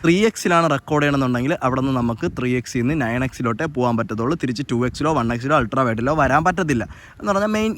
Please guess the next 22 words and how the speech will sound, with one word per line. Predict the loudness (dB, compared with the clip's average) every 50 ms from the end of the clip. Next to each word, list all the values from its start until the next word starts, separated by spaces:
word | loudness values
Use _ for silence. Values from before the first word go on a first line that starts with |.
| 0
ബാക്ക് | 2 2 2 2 0 -4 -4 -4 -2 -2
ത്രീ | 0 0
എക്സ് | 0 0 -2
ക്യാമറയിലാണ് | 0 2 2 2 2 2 0 2 2 0
അത് | 0 0 -2
റെക്കോർഡ് | -2 -2 -2 -2 0
ചെയ്യുന്നത്. | 0 -2 -4 -6 -4 -4
അതേസമയത്ത് | -2 -2 -2 -2 -2 -2 -4 -2 -4 -4
ഇപ്പോൾ | -4 -4
നിങ്ങൾ | -2 -2 -2 0 0
വിചാരിക്കും | 0 0 0 0 0 0 -2
അത് | 0 0 -2 -4 -4 -10 -16 -6 -2
വൺ | 0 0 0 0 -4
എക്സ് | -4 -6 -6 -4 -4
മെയിൻ | -2 0 0 -2 -2 -2
ക്യാമറയിൽ | -2 0 0 0 0 0 -2 -2 -2
നിന്നാണല്ലോ | -2 -2 -2 0 -2 -2 -2 -2 -4
ഫിഫ്റ്റീൻ | -6 -6 -10 -6 -6 -4 -2 -2
പ്രോ | -2 -2
മാക്സിൽ | -2 -2 -4 -4 -4 -6 -6
ഫോർ | -4 -4 -2 -2 -2 -4 -4 -4
കെ | -4 -4 -6